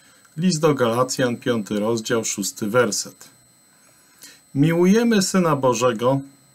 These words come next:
chociaż Go jeszcze nigdy nie widzieliśmy, o czym czytamy w pierwszym liście Piotra,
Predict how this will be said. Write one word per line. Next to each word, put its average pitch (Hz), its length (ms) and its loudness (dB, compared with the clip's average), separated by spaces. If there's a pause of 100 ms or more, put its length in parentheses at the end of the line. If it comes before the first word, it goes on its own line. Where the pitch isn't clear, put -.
chociaż 135 500 -2
Go 117 200 2
jeszcze 113 460 -2
nigdy 139 460 0
nie 139 180 2
widzieliśmy, 104 800 -2 (840)
o 117 120 -8
czym 113 260 -2
czytamy 113 480 -2
w 107 60 -14
pierwszym 113 580 -2
liście 104 340 -4
Piotra, 104 600 -2